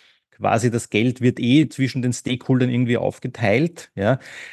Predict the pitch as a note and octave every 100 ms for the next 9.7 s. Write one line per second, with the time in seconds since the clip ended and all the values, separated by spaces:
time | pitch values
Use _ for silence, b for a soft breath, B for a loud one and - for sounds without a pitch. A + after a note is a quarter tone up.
0 | B - F#2 C3 C#3+ C3 C3+ - A2+ D3+
1 | E3 C3+ A#2+ A2 F#2 B2 - - C3 B2+
2 | A#2+ A#2 A#2+ B2 B2 - B2 A2 A2 B2
3 | B2 _ F3 F3 B2+ A2+ - A2 F#2+ F#2
4 | F2+ F#2 - A2 - F#2 F#2+ F2+ A2 G#2+
5 | F#2 E2 - _ _ _ _ _ - A2
6 | G2 A2 C3+ A#2+ A#2 A#2 G#2+ A2+ G#2+ F#2+
7 | - - D#3 F3 C#3 A2 F#2+ b b b
8 | b b _ G#2 G#2 B2+ C#3 G#2 A2 -
9 | - B2+ A2+ A2+ F3 -